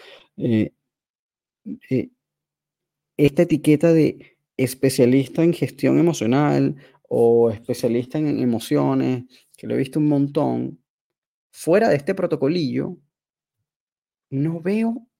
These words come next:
no, como que no encuentro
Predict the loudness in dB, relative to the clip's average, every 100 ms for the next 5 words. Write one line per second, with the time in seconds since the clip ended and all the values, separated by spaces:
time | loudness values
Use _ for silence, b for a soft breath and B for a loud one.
0 | _ _ _ _ _ -20 -10 -8 -8 -10
1 | -6 -6 -2 0 0 -2 -4 -4 -4 -2
2 | -2 -2 -6 -8